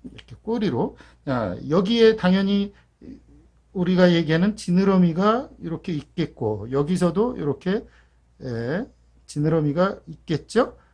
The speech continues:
그래 놓고 양쪽은 보이지 않지만 여 위에도 지금 이렇게, 이렇게 가운데로 있을 거고요. 양 옆에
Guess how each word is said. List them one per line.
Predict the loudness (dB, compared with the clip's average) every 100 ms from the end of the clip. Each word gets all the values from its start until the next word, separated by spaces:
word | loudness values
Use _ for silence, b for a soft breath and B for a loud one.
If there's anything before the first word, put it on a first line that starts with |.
| b
그래 | -2 0
놓고 | 0 0 0 2 2
양쪽은 | 2 2 2 2
보이지 | 2 2 2
않지만 | 2 0 -2 -2
여 | 0
위에도 | -2 -2 2 2 2 -4
지금 | -2 -2 -4 B B -4
이렇게, | -2 0 -2 -4 _ _ _
이렇게 | -6 0 2 4 2 0 -4
가운데로 | 2 4 6 4 2
있을 | -2 -6 -6 -4
거고요. | -2 -4 -4 -2 -4 -6 b b b -2
양 | 0 0
옆에 | -2 -2 -2 0 -2